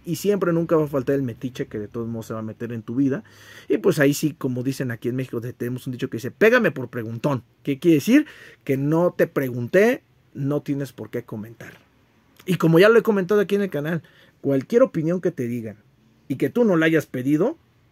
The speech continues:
pues nadie se lo va a tomar a bien. Así que, por favor, si tú tienes amigos que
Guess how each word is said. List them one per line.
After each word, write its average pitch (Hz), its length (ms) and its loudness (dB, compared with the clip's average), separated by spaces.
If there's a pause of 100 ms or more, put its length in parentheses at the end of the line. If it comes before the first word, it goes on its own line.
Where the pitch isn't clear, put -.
(440)
pues - 480 -14 (340)
nadie 139 460 2
se 143 140 4
lo 123 100 -2
va 135 120 0
a - 60 -4
tomar 139 320 2
a 160 80 4
bien. 247 300 4
Así 147 200 -2
que, 143 180 0 (360)
por 143 200 0
favor, 165 320 4 (100)
si - 160 -10
tú 170 140 -4
tienes 185 280 -2
amigos 160 460 0
que 117 920 -4